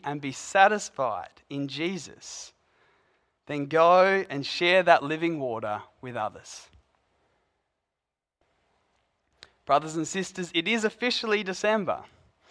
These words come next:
Christmas is fast approaching, and in this season that is silly and quite busy,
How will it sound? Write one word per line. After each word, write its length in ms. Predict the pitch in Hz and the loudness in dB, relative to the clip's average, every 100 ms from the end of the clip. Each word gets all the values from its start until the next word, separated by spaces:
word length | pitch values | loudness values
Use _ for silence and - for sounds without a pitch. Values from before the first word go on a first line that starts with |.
| - - | -20 -10
Christmas 560 | - 240 240 247 240 - | 0 0 2 -2 -2 -2
is 160 | 165 | -8
fast 420 | - 196 214 214 233 | 4 10 10 8 0
approaching, 520 | - 175 127 139 147 | 2 0 0 -4 -2
and 80 | 170 | 0
in 100 | 202 | 0
this 140 | 202 | -2
season 640 | - - 233 254 247 247 233 - - | -6 -4 0 0 0 -4 -6 -10 -2
that 160 | 165 | 0
is 120 | 165 - | 0 -4
silly 460 | - 233 240 233 | 4 8 8 6
and 120 | 220 | 0
quite 360 | - 220 226 220 | 4 6 6 4
busy, 460 | 143 120 113 107 | -6 -8 -12 -14